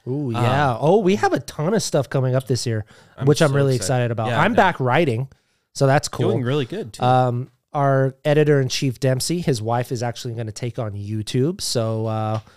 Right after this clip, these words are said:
Speaker 1: can't wait for her, uh, videos to come out. Um, that will be coming out here shortly. I don't know how shortly, but shortly.
Speaker 2: Shortly is fine
Speaker 1: Yeah.
Speaker 2: with me.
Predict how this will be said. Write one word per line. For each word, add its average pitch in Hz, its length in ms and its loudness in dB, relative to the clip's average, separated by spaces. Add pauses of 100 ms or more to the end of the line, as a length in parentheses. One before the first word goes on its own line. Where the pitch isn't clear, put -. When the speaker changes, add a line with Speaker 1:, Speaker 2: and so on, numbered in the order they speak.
(160)
Speaker 1:
can't 127 200 -2
wait 123 180 -2
for 120 160 -4
her, 120 440 -2
uh, 117 500 -2
videos 123 500 -2
to 131 80 -8
come 120 160 -4
out. 127 240 -6 (500)
Um, 104 480 -4 (240)
that 113 160 -2
will 107 140 -4
be 107 140 -4
coming 107 320 -6
out 101 380 -8
here 101 300 -6
shortly. 101 720 -6
I 135 80 -6
don't 127 140 -2
know 110 100 -4
how 110 300 -4
shortly, 98 440 -8
but 98 220 -12
shortly. 98 520 -12 (280)
Speaker 2:
Shortly 127 480 -8
is 110 120 -8
fine 113 360 -8
Speaker 1:
Yeah. 98 120 -4
Speaker 2:
with 90 180 -6
me. 90 320 -14